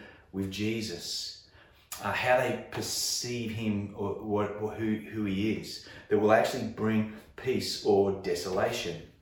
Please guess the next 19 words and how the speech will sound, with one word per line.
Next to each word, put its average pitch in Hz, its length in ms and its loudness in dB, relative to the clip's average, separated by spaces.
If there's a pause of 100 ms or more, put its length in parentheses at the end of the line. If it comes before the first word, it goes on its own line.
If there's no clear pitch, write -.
(840)
Not 120 180 4
everybody 135 440 8
takes 120 380 2
the 107 80 -4
news 104 560 0
that - 120 -8
they 110 80 2
are 113 160 6
enemies 120 680 0 (500)
with 98 300 -2
God, 104 500 2 (220)
despite 107 540 8
their 95 200 2
goodness, 101 460 -2
despite 104 480 6
their 98 160 2
affluence, 110 680 2
their 98 140 2
success, 107 920 0